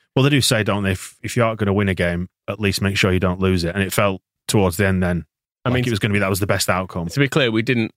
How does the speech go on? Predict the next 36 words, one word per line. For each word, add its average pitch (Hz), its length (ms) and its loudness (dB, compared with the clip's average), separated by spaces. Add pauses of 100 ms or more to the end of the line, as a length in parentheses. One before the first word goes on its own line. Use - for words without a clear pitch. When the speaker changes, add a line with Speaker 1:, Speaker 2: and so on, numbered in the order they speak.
(360)
Speaker 2:
the 104 120 -2
reason 113 220 2
we 107 80 4
didn't 101 280 0
lose 98 260 0
it - 200 -4
is 92 140 2
because, - 360 -4 (340)
um, 90 400 0 (260)
they 95 140 -2
are 90 80 -6 (340)
quite - 220 -2
shit - 260 -2
at - 80 -4
scoring 101 400 2
goals. 95 440 0
<laughs> - 40 -20 (160)
Like 147 140 0
Mo-, 139 300 0
the, 127 360 -2
the 143 140 0
shot, 131 320 0
um, 107 280 0
the 120 60 0
chance 117 240 -2
Mope 104 220 0
had 90 320 -2
that 95 100 -2
he 98 60 -4
put - 180 -4
over 92 320 -2 (140)
Speaker 1:
Mm. 85 240 -2 (460)
Speaker 2:
was 87 120 -2
really, 92 380 2
really 90 400 -2 (140)
easy. 90 360 0